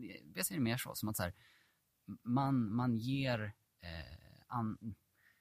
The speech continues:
man vågar ge sig själv ut i det offentliga rummet för att man vet att man inte är helt stollig och man försöker vara respektfull mot andra människor, och så bemöts man av respekt tillbaka. Och typ så här att,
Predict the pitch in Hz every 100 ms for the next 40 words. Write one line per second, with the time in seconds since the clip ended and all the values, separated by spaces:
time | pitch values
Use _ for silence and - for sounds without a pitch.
0 | _ _ _ _ - 143 135 156 147 120
1 | 120 113 117 110 113 101 101 101 92 117
2 | 107 98 101 92 104 92 87 98 104 95
3 | 92 87 - 95 101 98 104 - 95 104
4 | 104 95 127 - - - 101 - - -
5 | 98 98 113 98 139 117 - 98 92 98
6 | 92 - 85 - 95 90 104 95 - 85
7 | 92 82 87 - 90 - 95 82 80 -
8 | 85 - - - - - - - 160 156
9 | 196 180 135